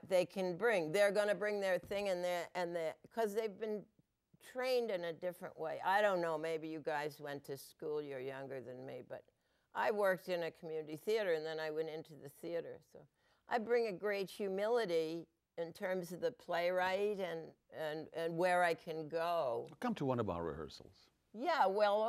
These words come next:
Speaker 1: okay, but you're doing, uh, Shakespeare.
Speaker 2: Mm-hmm.
Speaker 1: I'm talking about what I think it applies there too, frankly. I don't, I don't find, and then I think, is it 'cause I'm at the studio that I'm trying to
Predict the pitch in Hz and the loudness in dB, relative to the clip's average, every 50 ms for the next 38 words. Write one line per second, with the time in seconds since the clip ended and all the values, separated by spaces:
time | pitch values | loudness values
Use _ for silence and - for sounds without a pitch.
0 | 254 247 - - 285 277 240 226 185 175 151 170 165 - - 190 196 202 190 175 | 2 2 0 -4 -2 2 4 6 6 6 4 2 0 0 -6 -4 -4 -4 -2 -2
1 | 170 190 185 185 180 170 170 165 165 156 151 156 156 - - - 247 262 262 - | -2 -2 0 0 0 -2 -2 -2 -4 -4 -4 -6 -8 -6 -4 0 0 0 0 -2
2 | - _ 160 123 - - 143 - _ - 113 95 101 104 107 104 - - - 349 | -6 _ -6 -6 -6 -8 -14 -18 _ -10 -8 -8 -8 -10 -12 -14 -12 -10 -10 -10
3 | - - 311 320 269 247 254 247 214 214 202 196 185 175 170 170 170 160 - _ | -6 -4 -2 0 0 0 0 0 -2 -4 -2 -2 0 0 0 0 -2 -4 -6 _
4 | _ _ _ _ _ _ _ - - - - 175 165 165 160 156 160 156 156 - | _ _ _ _ _ _ _ -20 -16 -6 -4 -2 0 2 0 0 0 -2 -4 -6
5 | 160 120 - 117 104 - 120 - - 151 135 135 135 135 - 147 117 90 123 - | -10 -10 -10 -12 -14 -14 -16 -12 -8 -6 -6 -6 -6 -8 -8 -8 -8 -8 -10 -12
6 | - 151 127 131 - _ - - - - - _ - - - - _ - _ _ | -12 -12 -12 -12 -14 _ -20 -20 -20 -20 -20 _ -20 -20 -20 -20 _ -20 _ _
7 | _ _ _ _ _ - 208 285 349 349 311 302 269 - - - 302 277 294 302 | _ _ _ _ _ -6 -4 -4 0 0 0 0 0 -2 -2 -2 0 2 2 2
8 | 302 285 254 - 294 269 254 233 - - 226 220 233 254 269 277 269 240 233 247 | 0 -2 -2 -2 0 0 0 0 -2 -4 -4 -2 -2 -2 0 0 0 0 -2 -6
9 | 214 180 208 202 180 185 180 156 - - 160 160 151 131 147 139 139 135 - - | -4 0 0 0 2 0 -2 -2 -4 0 0 0 2 2 0 0 0 -2 -2 -4
10 | 127 123 - - - - 143 147 151 156 185 202 233 247 262 262 262 240 190 165 | -6 -6 -6 -10 -4 -2 2 2 2 2 4 4 4 4 4 4 4 2 2 0
11 | 151 156 - - - 151 135 143 143 135 131 123 123 127 | 0 -2 -6 -6 -4 -4 -2 -2 -2 -2 0 -2 -2 -4